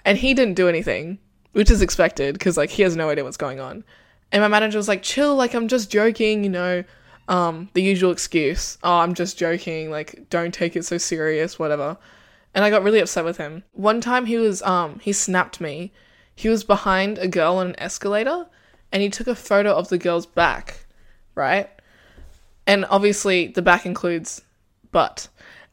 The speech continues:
And he snapped me and he texted me and he was like, "Oh, this girl has a really fat ass." And I texted him back. I said, "You shouldn't be taking photos of people that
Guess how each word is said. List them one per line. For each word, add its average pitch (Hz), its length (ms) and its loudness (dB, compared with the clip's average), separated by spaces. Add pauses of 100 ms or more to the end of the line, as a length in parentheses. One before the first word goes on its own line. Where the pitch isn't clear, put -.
And 196 340 4
he 214 300 -4
snapped 233 380 0
me 180 140 0
and 180 100 -6
he 190 100 -4
texted 196 400 -6
me 170 140 -6
and 202 100 -10
he 190 80 -6
was 175 100 -6
like, 170 220 -4
"Oh, 196 160 4
this 190 180 0
girl 196 180 4
has 185 100 0
a 180 100 2
really 180 340 0
fat 185 340 -2
ass." 170 560 -2 (1040)
And 269 100 4
I 311 80 6
texted 311 300 0
him 285 100 4
back. 247 200 6
I 214 60 8
said, 220 180 0
"You 240 80 0
shouldn't 262 260 0
be 247 100 -6
taking 202 320 0
photos 196 280 2
of 180 100 -4
people 185 260 4
that - 260 -2